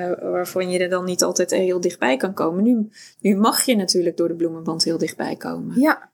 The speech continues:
Speaker 1: Nou, je mag het niet, het moet zelfs, want anders kun je die bloemen er niet in steken.
Speaker 2: Nee, maar wat je, wat je bijna vanzelf, want het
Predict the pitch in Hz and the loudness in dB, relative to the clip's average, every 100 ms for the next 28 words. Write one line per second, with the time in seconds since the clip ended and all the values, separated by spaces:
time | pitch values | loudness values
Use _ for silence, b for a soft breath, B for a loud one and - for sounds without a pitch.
0 | - 160 165 190 214 208 190 226 214 247 | -10 -6 -2 -2 -2 0 -2 -2 -2 0
1 | 277 185 175 185 - 202 - 202 202 226 | 2 0 0 -2 -2 -2 -2 -2 -2 -2
2 | 233 185 156 180 226 294 370 339 208 214 | -2 -4 -6 0 2 4 4 4 2 2
3 | 262 233 - 214 240 240 208 - 220 226 | 0 0 -4 -2 0 2 0 0 0 0
4 | 226 208 190 254 330 294 240 233 226 220 | 0 -2 2 4 4 4 2 0 0 2
5 | 277 - 214 202 | 0 0 -2 -2